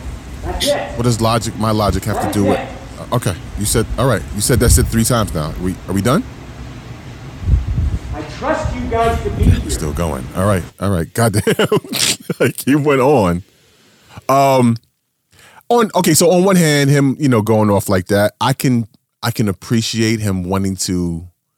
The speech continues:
Speaker 2: make sure everyone is safe, make sure that the, the, the, the, the business isn't shut down, you know, 'cause there's a lot of people depending on it, right?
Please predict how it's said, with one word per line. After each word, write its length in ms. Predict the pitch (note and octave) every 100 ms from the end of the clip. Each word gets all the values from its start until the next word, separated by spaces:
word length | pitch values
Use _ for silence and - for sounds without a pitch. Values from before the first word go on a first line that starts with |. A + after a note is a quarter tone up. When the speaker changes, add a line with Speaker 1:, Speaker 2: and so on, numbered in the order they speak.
| _ _ _ -
Speaker 2:
make 160 | F#2+
sure 240 | - E2+ D#2+
everyone 320 | D#2+ D#2+ F2+
is 80 | G2+
safe, 280 | F#2+ F2 F2
make 140 | F2
sure 200 | - F2
that 220 | E2 D#2
the, 200 | - D#2+
the, 340 | D2+ F2 D2+ -
the, 380 | D#2+ E2 D#2+ D2 - _ _ _ _ _ _ _ _ _ _
the, 240 | F2 F#2+
the 180 | E2 G#2
business 600 | F#2 C#3 D3 C3 A#2 -
isn't 320 | A2 G#2+ G2
shut 300 | - A#2 F#2+
down, 380 | F#2 D2+ D2+ - _ _ _ _ _ _ _ _ -
you 100 | G#2
know, 300 | F2+ E2 D2+ -
'cause 320 | G2 - - -
there's 180 | F2
a 60 | F#2
lot 200 | F#2+ G2
of 60 | -
people 260 | G#2 F#2+
depending 440 | F2+ - G2 F2 E2
on 180 | E2 E2
it, 120 | - _ _ _ -
right? 280 | E2 F#2+